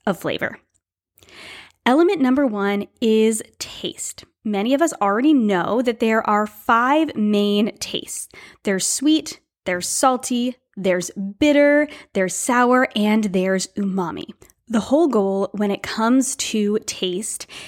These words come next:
is that we don't want any one of those flavors to overpower the others. Think about a dish that is made with raw kale, okay? Or if you make a kale salad, but you don't massage the kale really well with a good dressing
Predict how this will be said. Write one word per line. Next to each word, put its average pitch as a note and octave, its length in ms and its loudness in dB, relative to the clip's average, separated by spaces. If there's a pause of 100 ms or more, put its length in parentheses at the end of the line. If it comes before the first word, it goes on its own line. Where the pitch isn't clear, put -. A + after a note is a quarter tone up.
(120)
is B3 200 0
that D4 200 2
we C#4+ 140 4
don't B3 360 0
want A#3+ 360 -2
any C4+ 260 4
one G3 320 0
of G3+ 140 -2
those G3+ 240 0
flavors G#3 520 -2
to B3+ 240 -2
overpower G#3 1000 0
the F#3+ 240 -4
others. - 480 -6 (420)
Think E4 260 4
about G#3+ 480 2
a G#3+ 60 2
dish F#3+ 480 0
that F#3+ 160 0
is F#3 140 -2
made G3 340 2
with F3+ 400 0
raw F3+ 480 2
kale, - 420 -8 (200)
okay? G3+ 400 2
Or G3 240 2 (180)
if - 140 -4
you A3 100 4
make A3 220 2
a C#4+ 40 4
kale A#3 260 0
salad, G#3 380 2
but G3 120 -2
you G3+ 100 0
don't F#3+ 320 2
massage G3+ 560 0
the A3 100 2
kale B3 360 0
really G3+ 260 2
well F3+ 320 0
with A3 160 0
a F#3+ 60 2
good F#3+ 300 0
dressing A#3+ 520 0